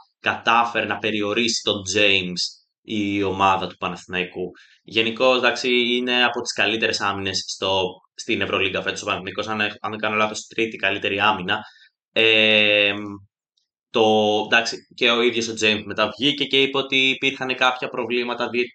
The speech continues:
κά-, ίσως κά-, μια-δυο αποφάσεις να μην πήγαιναν έτσι όπως θα έπρεπε. Όμως αυτό δεν θέλω να αφαιρέσει από τον Παναθηναϊκό το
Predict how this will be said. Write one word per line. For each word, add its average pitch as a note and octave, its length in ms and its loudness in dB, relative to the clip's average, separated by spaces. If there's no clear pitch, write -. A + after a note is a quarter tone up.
κά-, B2+ 300 2
ίσως D3+ 320 -4
κά-, C3+ 280 0
μια-δυο B2+ 320 -2
αποφάσεις B2+ 420 -2
να A#2+ 60 -6
μην B2 160 -4
πήγαιναν A2+ 300 -4
έτσι A#2 120 -8
όπως A2+ 140 -16
θα A2+ 140 0
έπρεπε. A#2+ 340 0
Όμως D#3 360 2
αυτό C#3 320 0
δεν C#3 260 4
θέλω C3 260 2
να B2 160 0
αφαιρέσει A#2 600 4
από A2+ 80 0
τον A2+ 100 2
Παναθηναϊκό A2 840 0
το A2 100 -4